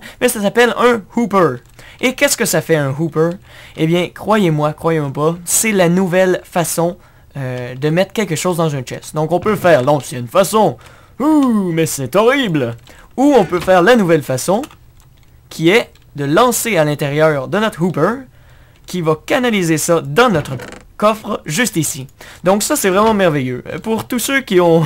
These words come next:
<laughs> tu sais je niaisais un peu, mais c'est surtout par rapport à l'automatisation de plein de nouveaux...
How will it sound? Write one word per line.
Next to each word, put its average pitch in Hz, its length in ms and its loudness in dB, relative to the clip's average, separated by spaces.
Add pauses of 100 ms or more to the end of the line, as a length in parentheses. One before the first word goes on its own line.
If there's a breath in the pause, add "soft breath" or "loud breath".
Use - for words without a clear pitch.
<laughs> - 460 -6
tu 180 100 -2
sais 175 60 4
je 143 320 -2
niaisais 151 340 0
un 147 140 0
peu, 269 260 -4 (360 loud breath)
mais 156 180 2
c'est 190 160 -2
surtout 226 360 -2
par 170 200 0
rapport 180 340 2
à 151 80 4
l'automatisation 160 920 0
de 139 100 -4
plein 214 400 0
de 151 140 -2
nouveaux... 151 500 0